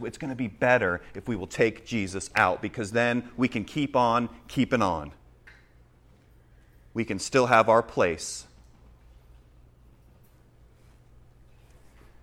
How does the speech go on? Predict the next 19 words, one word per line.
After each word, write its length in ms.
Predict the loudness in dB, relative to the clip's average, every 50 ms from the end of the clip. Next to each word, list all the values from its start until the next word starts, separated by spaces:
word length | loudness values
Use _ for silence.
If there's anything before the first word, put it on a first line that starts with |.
| -20 -20 _ -20 -20 -20 -20 _ -20 -20 -20 -20 -20 -20 -20 -20 -20 _ -20 -20 -14
And 120 | -10 -6 -2
now 140 | 2 2 2
you're 180 | 4 4 4
about 240 | 6 6 6 6 4
to 60 | 2 -4
see 240 | -6 -6 -6 -4
one 140 | -4 -2 -4
of 80 | -4 -4
the 60 | -4
most 240 | -4 -4 -6 -6 -8
remarkable 500 | -4 -2 -2 -2 -2 -4 -6 -8 -8 -8
things 560 | -8 -8 -8 -8 -8 -10 -12 -14 -18 -20 -20 -20 _ _ _ _ _ _ _ _ _ _ -16
in 160 | -12 -10 -8
this 160 | -8 -8 -10
passage 680 | -10 -6 -4 -4 -4 -6 -8 -10 -12 -10 -12 -14 -18 -20 _ _ _ _ _ -20 -16 -14
and 120 | -10 -4
how 140 | -2 -2 0
God 260 | 2 2 2 2 2
works. 540 | 0 0 0 0 0 -2 -6 -14 -20 -20 -20